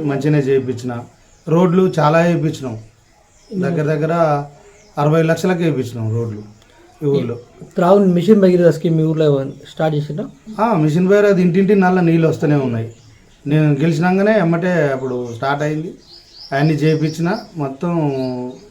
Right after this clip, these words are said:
Speaker 1: ఇంటింటి నల్ల నీళ్ళు నడుస్తున్నాయి. అభివృద్ధి పనులు మంచిగా ఉన్నాయి, నీళ్ళు బాగా మంచిగానే వస్తున్నాయి మిషన్ భగీరథ.
Speaker 2: మీ గ్రామంలో ప్ర-, మొన్నటిదాకా అధికారంలో పార్టీ ఉన్న ప్రభుత్వం మీది, ఇంకా మీరు స్పెషల్గా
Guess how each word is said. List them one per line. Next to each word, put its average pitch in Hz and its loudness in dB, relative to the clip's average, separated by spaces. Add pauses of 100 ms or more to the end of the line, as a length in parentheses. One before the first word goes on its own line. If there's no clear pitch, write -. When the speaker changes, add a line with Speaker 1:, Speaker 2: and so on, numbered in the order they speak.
(340)
Speaker 1:
ఇంటింటి 147 -2
నల్ల 147 0
నీళ్ళు 139 -2
నడుస్తున్నాయి. 110 -12 (760)
అభివృద్ధి 135 -2
పనులు 123 -8
మంచిగా 123 -6
ఉన్నాయి, 151 -2
నీళ్ళు 147 0
బాగా 131 0
మంచిగానే 135 -2
వస్తున్నాయి 107 -12 (240)
మిషన్ 127 -10
భగీరథ. 113 -10 (1200)
Speaker 2:
మీ 180 0
గ్రామంలో 165 2 (480)
ప్ర-, 160 2
మొన్నటిదాకా 170 0
అధికారంలో 165 4
పార్టీ 151 2
ఉన్న 147 4
ప్రభుత్వం 151 0
మీది, 139 0 (460)
ఇంకా 175 2
మీరు 165 2 (160)
స్పెషల్గా 180 4